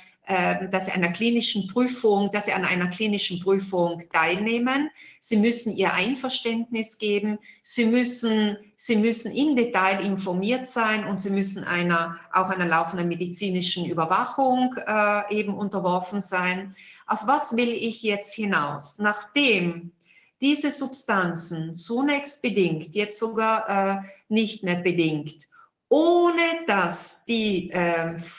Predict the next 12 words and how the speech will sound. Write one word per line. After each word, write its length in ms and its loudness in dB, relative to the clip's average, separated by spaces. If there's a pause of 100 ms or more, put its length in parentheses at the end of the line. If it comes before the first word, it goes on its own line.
(140)
vom, 580 0 (180)
ähm, 640 -2
europäischen 760 0
Arzneimittelrecht 1200 -2
vorgesehenen 1200 0 (420)
präklinischen 1080 2
und 180 -4
klinischen 480 0
Studien 460 0
gemacht 400 -2
worden 360 -2
wären, 520 -4